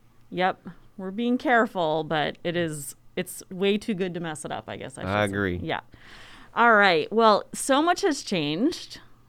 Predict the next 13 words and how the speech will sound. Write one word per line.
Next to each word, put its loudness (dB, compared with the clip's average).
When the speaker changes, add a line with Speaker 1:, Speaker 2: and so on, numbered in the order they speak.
Speaker 1:
since -6
we -2
last -4
talked. -6
Um, 0
you -6
know, 0
you -2
were 4
in 0
the -2
process 0
of -4